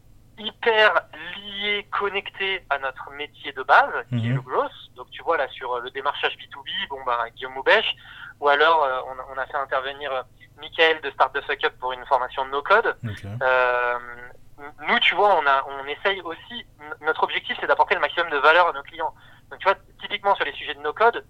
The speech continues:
Speaker 1: nous, on utilise du no-code en interne, mais on sait que, euh, Michael et Start the Fuck Up, ils ont plus d'expertise que nous. Donc, on prend un petit peu la, la chose avec humilité en se disant, «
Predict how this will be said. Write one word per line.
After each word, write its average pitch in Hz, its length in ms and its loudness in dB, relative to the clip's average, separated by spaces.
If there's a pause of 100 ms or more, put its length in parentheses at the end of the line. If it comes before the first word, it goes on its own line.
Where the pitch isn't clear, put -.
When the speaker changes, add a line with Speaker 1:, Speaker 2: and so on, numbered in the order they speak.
(120)
Speaker 1:
nous, 208 60 -4
on 190 140 -4
utilise 160 320 -14
du - 120 -14
no-code 143 300 -2
en 135 80 0
interne, 185 340 2 (420)
mais 143 140 0
on 139 180 0 (280)
sait 240 180 0 (640)
que, 196 60 6 (300)
euh, 139 240 -4
Michael 170 360 -2
et 156 60 -8
Start - 200 -4
the 147 80 -4
Fuck 151 200 -4
Up, 220 100 0 (140)
ils 139 160 -16
ont 202 180 -4 (220)
plus 185 240 -10
d'expertise - 540 -4
que 196 100 -2
nous. 196 160 -4 (380)
Donc, - 240 -4
on 139 60 -8
prend 185 220 6
un 190 60 -8
petit 190 140 -8
peu 185 140 2
la, 170 220 6
la 156 120 2
chose 151 240 -4
avec 143 260 -6
humilité 143 360 -6
en 165 160 2
se - 60 -16 (100)
disant, « 190 280 4